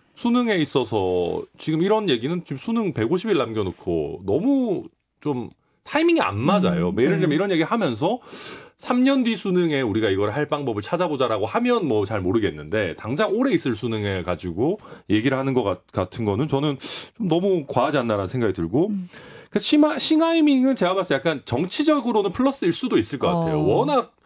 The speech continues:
Speaker 1: 대사가 좀 선을 넘어가지고.
Speaker 2: 음,
Speaker 1: 근데
Speaker 2: 네, 네.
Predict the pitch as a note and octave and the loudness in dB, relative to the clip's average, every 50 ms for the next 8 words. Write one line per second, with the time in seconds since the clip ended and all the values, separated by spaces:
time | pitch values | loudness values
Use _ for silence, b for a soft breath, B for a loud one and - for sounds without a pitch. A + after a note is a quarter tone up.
0 | b b b b b _ - A#2 A2+ E3+ E3+ C3+ A#2 G2+ - B2 G#2+ - - G3+ | b b b b b _ -2 0 0 2 2 0 0 -2 -2 -6 -6 -4 -2 -2
1 | F3 A#2 F#2+ G2+ A#2 G2+ F#2+ G2 - F3+ F3+ F3 F3 E3+ F3 C#3+ - F2+ - - | 0 0 0 0 0 0 2 2 2 2 0 0 2 2 2 2 2 2 0 2
2 | F3 F#3+ G3 D#3 E3 D#3+ D#3 D3+ | 2 2 2 2 -2 -4 -6 -6